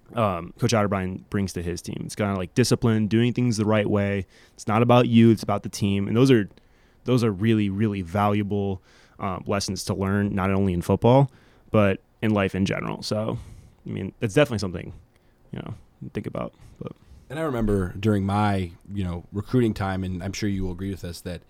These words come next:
Speaker 2: when you're in a program and you're around the people who are around it,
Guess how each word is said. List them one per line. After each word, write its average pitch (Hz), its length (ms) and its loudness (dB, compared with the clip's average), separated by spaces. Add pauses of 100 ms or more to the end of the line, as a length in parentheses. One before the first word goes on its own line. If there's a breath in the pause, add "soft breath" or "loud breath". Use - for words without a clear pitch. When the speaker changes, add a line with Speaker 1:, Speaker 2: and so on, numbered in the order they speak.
(320 soft breath)
Speaker 2:
when 120 160 4
you're 110 220 4
in 123 180 2
a 131 60 4
program 110 540 0
and 95 80 -2
you're 87 120 -6
around 101 300 -4
the 104 80 -6
people 107 280 -2
who 101 120 2
are 92 60 2
around 95 280 -2
it, 92 140 -8